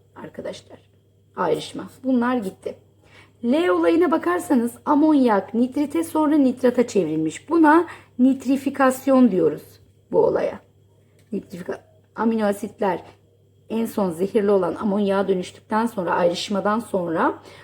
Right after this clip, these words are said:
amonyak nitrite, nitrit nitrata dönüştürülür. Zaten nitratı da bitki artık kullanabilir forma dönüşmüş olur. Nitrifikasyon diyoruz buna. Tam tersi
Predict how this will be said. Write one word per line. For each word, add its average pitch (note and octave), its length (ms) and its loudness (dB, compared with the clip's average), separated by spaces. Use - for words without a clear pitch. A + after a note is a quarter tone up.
amonyak A#3 600 2
nitrite, C4 500 0
nitrit C#4+ 400 -2
nitrata A#3 440 0
dönüştürülür. G3 520 -4
Zaten A#3+ 400 0
nitratı G#3+ 460 -2
da C#4 180 0
bitki A#3 380 -8
artık - 380 -4
kullanabilir G#3+ 560 -4
forma F#3 460 -2
dönüşmüş - 440 -12
olur. - 240 -12
Nitrifikasyon C#4 840 0
diyoruz E3 240 0
buna. - 180 -12
Tam F4 260 2
tersi C4 600 2